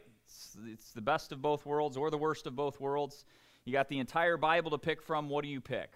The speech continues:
right? So we're gonna go topical today. And what is the hottest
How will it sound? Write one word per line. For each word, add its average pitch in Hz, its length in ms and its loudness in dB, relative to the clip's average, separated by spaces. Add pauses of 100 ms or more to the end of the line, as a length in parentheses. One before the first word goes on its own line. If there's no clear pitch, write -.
(120)
right? 113 320 -2 (540)
So 196 560 6
we're 151 240 2
gonna 202 160 0
go 135 160 4
topical 110 720 0
today. 85 480 -12 (440)
And 110 180 -4
what 135 200 0
is 143 180 -6
the 110 160 -8
hottest - 880 -6